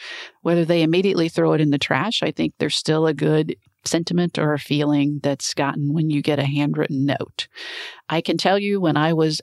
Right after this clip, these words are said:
actively networking, once I became an executive recruiter and I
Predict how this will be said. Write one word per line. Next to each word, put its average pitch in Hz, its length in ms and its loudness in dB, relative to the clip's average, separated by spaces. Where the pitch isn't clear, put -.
actively 165 800 0
networking, 175 480 -2
once 151 300 0
I 147 240 0
became 196 340 0
an 185 80 4
executive 165 520 0
recruiter 175 520 2
and 147 160 4
I 143 280 0